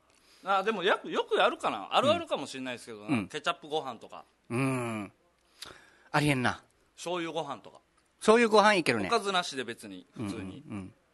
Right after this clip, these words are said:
Speaker 1: マヨネーズご飯もいけるけど。ケチャップはな。
Speaker 2: まあでも、
Speaker 1: でも、普通。
Speaker 2: 一番変わってたのが、
Speaker 1: うん。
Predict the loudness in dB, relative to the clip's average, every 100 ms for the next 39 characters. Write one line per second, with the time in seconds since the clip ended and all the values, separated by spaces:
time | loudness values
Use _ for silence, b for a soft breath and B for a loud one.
0 | _ 2 4 4 2 0 2 2 0 -2
1 | -8 -12 -18 B B B -14 -12 -10 -14
2 | _ -6 -6 -6 -4 2 4 4 2 0
3 | 0 0 2 6 6 6 6 6 4 0
4 | 0 0 0 -2 -4 _ _ _ -6 -6